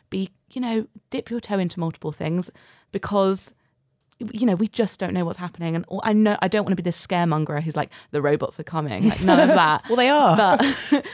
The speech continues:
Speaker 1: <laughs> but, you know, we, we do have to be changeable.
Speaker 2: Yeah. I think, you know, it's like you, like, if, God forbid, in fact, God forbid, both of us, if, like, podcasting suddenly disappeared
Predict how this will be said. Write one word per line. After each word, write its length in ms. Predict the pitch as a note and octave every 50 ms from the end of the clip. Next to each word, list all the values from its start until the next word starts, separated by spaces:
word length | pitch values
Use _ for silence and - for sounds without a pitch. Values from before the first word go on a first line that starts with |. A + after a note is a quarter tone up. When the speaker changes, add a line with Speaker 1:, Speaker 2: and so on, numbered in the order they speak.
| -
Speaker 1:
<laughs> 160 | - - _ -
but, 120 | D4+ C#4
you 80 | - C#4+
know, 220 | B3+ G#3+ F#3 F#3
we, 220 | F#3 - G#3+ A3 -
we 180 | - A3+ A3 A3
do 220 | G3 A#3 A3+ A3+
have 220 | G#3 F#3+ G3+ - -
to 80 | -
be 400 | E3+ - G3+ G3 F#3 F#3 F#3 F#3 - _
changeable. 640 | - - G#3 A#3 A#3+ G#3+ - - - - - - _ _ _
Speaker 2:
Yeah. 400 | - F#3+ F#3 E3+ E3 D#3+ D#3 D#3+ - _ - - - - _ _ -
I 80 | G3 G3+
think, 460 | - - B3 B3 A#3+ F#3 - - - _ _ _ _
you 120 | - A3 A#3+
know, 100 | A3+ G3
it's 180 | F3+ D#3+ -
like 120 | - G3 F3+
you, 220 | G3 G#3 G3+ F3
like, 120 | E3 G3+ -
if, 280 | G3 F#3 - - - _ _ _
God 140 | - F3 E3
forbid, 500 | - - - F3 D#3+ D3+ D3 D3 - - - _ _ _ _ _ _ _
in 60 | E3+
fact, 180 | E3 - - -
God 120 | - D#3+
forbid, 280 | D#3 D#3+ D#3 D#3 D#3 -
both 240 | - D#3+ F3 G3+ F#3+
of 80 | D#3
us, 320 | D3 D3 E3+ F#3+ F#3 - - -
if, 160 | - D#3 -
like, 140 | E3+ E3 -
podcasting 520 | - F#3+ F3+ - - D#3+ D3 C#3+ - D3+ D3
suddenly 340 | - D3+ C#3+ D3 D3 C#3+ C#3
disappeared 680 | - C#3+ - C#3+ - E3 D#3 C#3 B2+ B2 B2+ C#3